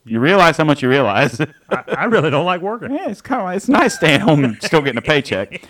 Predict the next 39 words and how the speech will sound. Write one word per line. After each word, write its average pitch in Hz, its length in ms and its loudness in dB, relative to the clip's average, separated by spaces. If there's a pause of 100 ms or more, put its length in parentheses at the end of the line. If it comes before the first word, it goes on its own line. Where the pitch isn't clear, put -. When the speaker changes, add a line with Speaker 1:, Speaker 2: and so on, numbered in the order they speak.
(120)
Speaker 2:
<laughs> - 180 -20
Speaker 1:
Hey, 165 160 4
but, 127 180 0
you 123 140 0
know, 113 360 0 (560)
on 131 240 2
that 123 180 0
note, 123 420 -2 (440)
well, 113 220 -4
I 113 140 -4
guess 117 160 -6
we 120 80 -4
can 107 80 -2
go 98 100 0
into 92 120 -4
that 82 200 -6
later. 78 360 -8 (840)
'Cause 104 240 -6
I, 98 300 -6
I - 20 -10
saw 101 200 -8
a 92 40 -6
couple 87 580 -10
of 90 180 -16
cities, 92 520 -8
not 107 180 -6
so 120 120 -10
much, 104 300 -8
uh, 87 240 -10 (1200)
the, 95 380 -10
the 92 240 -12 (120)
government, 98 520 -2
the 90 100 -8
national 113 400 -4
government, 82 520 -8
but 87 140 -10
I 85 80 -6
have 90 200 -10
seen 90 340 -8